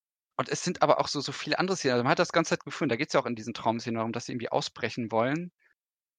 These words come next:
aus irgendwas, oder dass sie irgendwie einen Urlaub vom Urlaub brauchen. Ähm, also es ist so eine ganz, also ich m-, muss da, glaub ich, noch mal so in meine Notizen mal reinschauen, an welchen Szenen ich das besser festmachen kann.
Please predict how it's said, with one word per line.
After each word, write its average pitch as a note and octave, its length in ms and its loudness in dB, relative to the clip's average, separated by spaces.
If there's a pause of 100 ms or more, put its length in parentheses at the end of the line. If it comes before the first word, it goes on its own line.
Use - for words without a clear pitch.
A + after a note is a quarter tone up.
aus C3+ 240 2
irgendwas, D3 400 2
oder C3+ 200 4
dass B2+ 220 -2
sie D3 80 -6
irgendwie D3+ 140 2
einen C3 120 2
Urlaub D#3 260 4
vom C#3 220 -6
Urlaub F3+ 320 4
brauchen. E3+ 580 0 (680)
Ähm, B2 520 0 (920)
also B2+ 180 0
es C3 140 -10
ist - 140 -2
so E3 100 0
eine D3 220 4
ganz, C#3 320 4
also B2 120 0
ich - 120 -6
m-, - 240 -10
muss C3 240 -8
da, B2+ 120 2
glaub B2 140 0
ich, - 60 -4
noch C3 80 -2
mal A#2 140 0
so G#2+ 100 -12
in A#2+ 100 -6
meine A2 260 -2
Notizen - 420 -10
mal G#2 60 -6
reinschauen, G#2+ 500 -6
an A2+ 140 -8
welchen A2 200 -8
Szenen B2 180 -8
ich - 60 -10
das A2+ 140 -10
besser - 260 -6
festmachen A2+ 460 -8
kann. A#2+ 240 -10